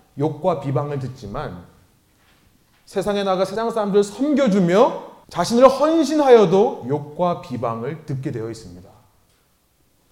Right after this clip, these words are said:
단지 차이는 뭐냐면, 처음 것은, 내가 잘못해서 듣는 욕과 비방은 내가 잘못한 것에 대한 마땅한 결과예요.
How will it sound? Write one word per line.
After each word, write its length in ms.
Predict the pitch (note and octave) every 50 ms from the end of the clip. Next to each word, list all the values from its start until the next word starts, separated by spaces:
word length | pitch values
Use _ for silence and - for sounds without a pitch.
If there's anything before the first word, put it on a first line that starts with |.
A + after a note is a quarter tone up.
| _ _ -
단지 160 | C#3 D#3+ D#3+
차이는 300 | D#3+ - G3 G3 G3+ F#3+
뭐냐면, 500 | D#3+ C3+ B2+ A#2+ C#3 F3 E3+ A#2 F#2+ - - - _
처음 340 | - - - C#4 D#4 C#4 A#3 F3+
것은, 360 | D#3+ C#3 C3+ A#2 G2 F#2 F#2
내가 180 | A#2 D#3 F#3+ G3
잘못해서 440 | - D3 E3+ F#3+ F#3 G#3+ F3+ F3+ D#3
듣는 220 | E3+ F#3 F#3 E3+
욕과 300 | D3 C#3 C3 F3 E3 C3
비방은 520 | C#3 C#3 B2+ C3+ B2 C3 E3 A#3 D4 - - - - - - _
내가 340 | - E2 A#2 C#3 C#3+ E3 F3
잘못한 460 | E3+ - - C3+ D#3 D#3 D#3+ D#3+ D3+
것에 200 | C#3+ C#3+ D3 D3
대한 300 | C3 C3+ C#3 E3 G#3+ C4 - - - - _ _ _ _ _ -
마땅한 460 | - A#2 C3+ - E3 D#3 D#3+ D#3+ C#3+
결과예요. 600 | B2+ C3 B2 C#3 C#3 C#3+ A#2+ G2+ F#2+ F#2 F#2